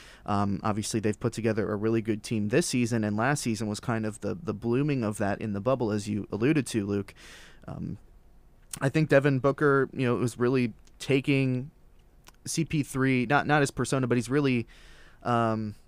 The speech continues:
kind of latching on to that mentality that C P three is bringing to this basketball team, and the,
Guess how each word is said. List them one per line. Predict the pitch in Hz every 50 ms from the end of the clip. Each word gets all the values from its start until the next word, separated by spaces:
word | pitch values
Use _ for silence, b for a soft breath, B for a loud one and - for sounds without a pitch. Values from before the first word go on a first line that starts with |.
| - - - - -
kind | - 165 156
of | 135 117
latching | 123 131 143 139 - 147 127 117 -
on | - 123 127 127 123
to | 127 - 123
that | 117 113 107 -
mentality | 123 123 120 - 123 120 131 123 120 117 113
that | 110 117 110 -
C | - 123 123
P | - 117 117
three | 113 - 117 120 123 120 113
is | 104 101 98
bringing | - 113 117 120 117 117 113
to | - 117 113 107
this | 107 107 104 -
basketball | - 110 110 120 127 - - - 127 120 117 110
team, | - 123 110 110 107 104 101 b b b b b b b b b
and | - 113 113 113 110 113 110 110 113 107 - - - - - - - - - - - - - - - - - - - - - - - - - - - - 110
the, | - 123